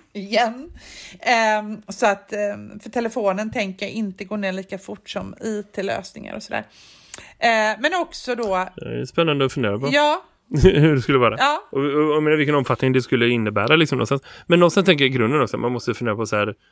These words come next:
Speaker 2: med den strukturen vi har och den relationen vi har till liksom elever och föräldrar och vårdnadshavare. Visst, okej, det är olika åldrar och så.
Speaker 1: Mm.
Speaker 2: Men någonstans tänker jag så här, en stor del av skolsystemet måste vi fundera på så här, skulle vi ens kunna ha,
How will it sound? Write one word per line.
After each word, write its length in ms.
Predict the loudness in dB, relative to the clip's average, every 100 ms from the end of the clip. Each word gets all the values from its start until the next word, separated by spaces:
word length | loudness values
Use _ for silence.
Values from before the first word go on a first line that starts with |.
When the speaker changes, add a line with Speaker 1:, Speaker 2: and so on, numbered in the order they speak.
| _ -4
Speaker 2:
med 120 | 0
den 120 | 2
strukturen 440 | 0 2 2 2
vi 80 | 2
har 300 | 0 2 2
och 160 | 2 2
den 140 | 2
relationen 440 | 2 0 0 -2 -2
vi 60 |
har 60 | -2
till 140 | -2
liksom 180 | -4 -6
elever 340 | -2 0 2 0
och 80 |
föräldrar 320 | 2 0 2 2
och 120 | 2
vårdnadshavare. 540 | 2 0 0 2 2 2
Visst, 220 | 0 -2
okej, 200 | 4 6
det 40 |
är 40 | 6
olika 240 | 2 0
åldrar 340 | 0 0 -2
och 80 | -2
så. 80 | -4
Speaker 1:
Mm. 220 | -6 -8 -20 -20 _ _
Speaker 2:
Men 160 | 0 4
någonstans 340 | 4 4 2
tänker 240 | 2 0 0
jag 100 | 2
så 80 |
här, 400 | 0 0 -8 -8 -6
en 100 | -2
stor 260 | 2 4
del 140 | 4 2
av 60 |
skolsystemet 640 | 2 0 0 -2 -2 -2 -2
måste 240 | -4 -4
vi 60 | -6
fundera 300 | -2 -2 0
på 160 | 0
så 100 | 0
här, 200 | -2 -4 -10 _ _ _ _ _
skulle 300 | -2 2 4
vi 60 |
ens 140 | 4 0
kunna 240 | 0 0
ha, 500 | 2 0 2 0 -2